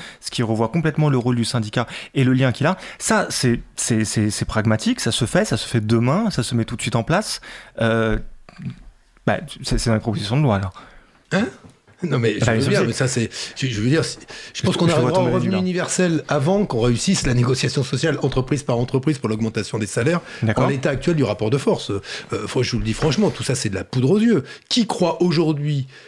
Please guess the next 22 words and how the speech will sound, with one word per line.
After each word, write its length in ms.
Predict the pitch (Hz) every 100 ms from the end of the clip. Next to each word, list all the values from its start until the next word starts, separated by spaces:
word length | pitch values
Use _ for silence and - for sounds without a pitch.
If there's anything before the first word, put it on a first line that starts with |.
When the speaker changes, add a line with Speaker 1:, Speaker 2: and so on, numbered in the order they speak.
| - -
Speaker 2:
qu'à 280 | 123 - 135
une 200 | 160 170
époque 380 | - 151 131 -
où, 240 | 175 165 135 - - - -
euh, 100 | 104 -
euh, 460 | 110 101 95 92 95
d'abord, 320 | 113 113 -
peu 160 | - 127
de, 40 | - - - 104 92
les 80 | 104
syndicats 340 | 143 127 123
n'ont 80 | 107
pas, 140 | 113 131 -
hum, 840 | 147 98 92 95 90 90 87 85 82
ont 160 | 85 87
une 100 | 107
implantation 440 | 101 117 120 -
assez 160 | 135 156
faible 220 | 185 160
dans 80 | 156
le 80 | 139
privé, 320 | 151 131